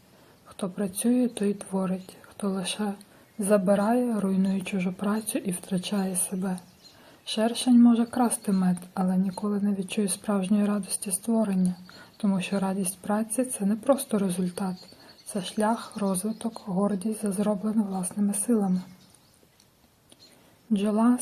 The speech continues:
символ працелюбності, чесності, мудрості і корисності. Вона маленька, але приносить велику користь. Вона годує вулик, запилює квіти,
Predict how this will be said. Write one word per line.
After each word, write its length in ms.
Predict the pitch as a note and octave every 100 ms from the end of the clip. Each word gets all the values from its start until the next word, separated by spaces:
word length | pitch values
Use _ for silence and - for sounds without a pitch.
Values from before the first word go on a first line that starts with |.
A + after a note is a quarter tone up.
| -
символ 440 | A3+ A3 G#3+ A3
працелюбності, 960 | G#3+ G#3 G3+ A#3 A#3 G#3 F#3 F3+ - G3 -
чесності, 640 | A#3 G#3+ A3 F#3 - G3+
мудрості 600 | G#3+ A3+ G3+ F#3 - G#3+
і 60 | G3+
корисності. 760 | A#3 A#3+ A3 G#3+ F3+ - - - - - - -
Вона 160 | G3 G3+
маленька, 640 | G3 G3+ A3+ A#3 A#3 C#4 -
але 220 | G#3 G3+
приносить 600 | G3+ G3+ G#3+ G3+ A3+ -
велику 380 | G#3+ G#3 G#3 G3+
користь. 560 | - A3 F#3+ F3+ - - G3
Вона 140 | G3+
годує 460 | F3+ F#3+ F#3+ F#3 F3+
вулик, 360 | G#3 A3+ A3+ -
запилює 540 | G#3+ G3+ F#3+ G#3 G3+ F#3
квіти, 460 | - A3+ A3 B3+